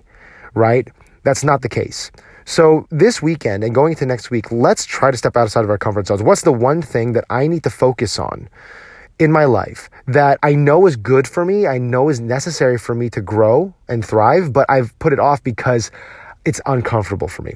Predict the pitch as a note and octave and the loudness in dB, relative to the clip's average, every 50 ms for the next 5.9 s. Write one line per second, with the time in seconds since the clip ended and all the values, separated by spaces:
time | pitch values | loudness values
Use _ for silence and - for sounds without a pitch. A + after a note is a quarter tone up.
0 | - - A#2+ C#3 D#3+ - - - C#3+ C3+ A2+ G#2 A#2 A2 G2+ G2+ - A2 F#2+ F2+ | -6 0 0 2 2 2 0 0 0 0 0 0 -2 -2 -4 -4 -6 -8 -8 -8
1 | E2+ - E2+ F2 F#2 D#2+ A#1 G1+ - - - G#2+ F#2 G2+ F#2+ F#2 F#2 F2+ - - | -8 -8 -8 -8 -6 -6 -6 -6 -6 -4 -4 -4 -4 -4 -4 -4 -4 -6 -6 -8
2 | - G2 - - E3 D#3 D#3 D3+ - - - D3+ C#3+ C#3+ D3 B2+ - - - - | -10 -8 -4 -4 -4 -2 -2 -4 -2 -2 0 2 2 2 0 -4 -8 -14 -20 -20
3 | - - _ - - B2+ - - A#2+ G#2 G#2+ G2+ F#2+ G2 - A2 G#2 - G2+ - | -20 -20 _ -6 -4 -4 -2 -2 -2 -2 -2 -2 -4 -4 -4 -4 -4 -4 -4 -2
4 | B2 B2 - - G2 B2+ B2 A#2+ - A#2+ A#2 A2 G#2 A#2 A#2 G2+ B2 A2+ A2 - | -2 -2 -2 0 0 0 0 0 0 -2 -4 -2 -2 -2 -2 -2 -2 -2 -2 -2
5 | A2+ A2 G#2 G#2+ G#2+ G#2+ G#2 - A2+ G#2+ A2 G#2 G2+ C#3 C#3 C#3 B2+ - | -2 -2 0 0 -2 -2 -2 -2 -2 -2 0 0 2 2 2 2 2 -2